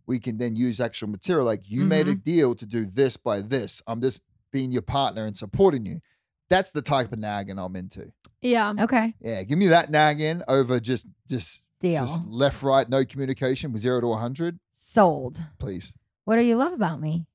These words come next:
Speaker 2: That was the second part of the
Speaker 3: Oh,
Speaker 2: question.
Speaker 3: yeah.
Speaker 1: Oh, that was the second part of the
Speaker 3: Yeah,
Speaker 1: question?
Speaker 3: and what,
Speaker 2: Yeah,
Speaker 3: what
Speaker 2: we
Speaker 3: do you
Speaker 2: were
Speaker 3: love
Speaker 2: just
Speaker 3: most?
Speaker 2: on the icks. <laughs>
Speaker 1: What I love about you, that you keep me very...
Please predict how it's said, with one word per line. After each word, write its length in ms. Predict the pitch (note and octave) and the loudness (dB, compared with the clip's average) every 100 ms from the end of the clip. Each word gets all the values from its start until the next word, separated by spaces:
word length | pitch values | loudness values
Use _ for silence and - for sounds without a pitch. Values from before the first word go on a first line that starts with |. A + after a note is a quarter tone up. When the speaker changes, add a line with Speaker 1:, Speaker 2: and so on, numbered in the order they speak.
| _ | _
Speaker 2:
That 80 | G3 | -2
was 100 | G3 | -2
the 60 | E3+ | -2
second 260 | E3 D#3+ | -4 -6
part 140 | D3+ E3 | -4 -2
of 40 | |
the 60 | C4 | 2
Speaker 3:
Oh, 40 | |
Speaker 2:
question. 140 | C#4+ D4+ | 4 4
Speaker 3:
yeah. 320 | D4 A3 F#3+ | 4 4 2
Speaker 1:
Oh, 40 | D3 | 6
that 80 | E3+ | 6
was 80 | C#3+ | 6
the 40 | B2+ | 4
second 140 | E3 | 2
part 140 | E3+ F3+ | 4 4
of 60 | |
the 60 | F3+ | 6
Speaker 3:
Yeah, 180 | C4+ B3 | 6 6
Speaker 1:
question? 180 | G#3 G#3 | 6 6
Speaker 3:
and 80 | B3+ | 6
what, 80 | G#3+ | 8
Speaker 2:
Yeah, 160 | G3 | 8
Speaker 3:
what 40 | F#3+ | 8
Speaker 2:
we 60 | |
Speaker 3:
do 40 | G#3 | 8
you 40 | |
Speaker 2:
were 100 | G#3+ | 8
Speaker 3:
love 220 | A3+ A3+ | 8 6
Speaker 2:
just 20 | G#3 F#3+ | 6 4
Speaker 3:
most? 120 | - | 2
Speaker 2:
on 60 | F3+ | 0
the 20 | |
icks. 1120 | - - - - _ _ _ - B3+ C4 - - | 0 -6 -6 -6 _ _ _ -4 0 0 0 -4
<laughs> 20 | - _ _ _ | -6 _ _ _
Speaker 1:
What 120 | B2+ | 0
I 80 | E3+ | 4
love 280 | F#3+ C#3 A2 | 6 4 4
about 340 | F#2+ F#2+ F#2+ | 0 -6 -6
you, 200 | F#2+ G2 G#2+ | -4 -4 0
that 280 | B2+ B2 | 2 2
you 300 | B2+ C#3+ D3+ C3+ | 2 4 4 0
keep 280 | - C3+ - B2 | -2 -2 -2 -4
me 520 | B2 A#2+ A#2 A2+ A2+ _ _ _ _ _ _ _ _ | -2 0 0 -2 -8 _ _ _ _ _ _ _ _
very... 600 | - A#2 B2+ B2 B2 A#2+ | -12 -2 0 2 2 0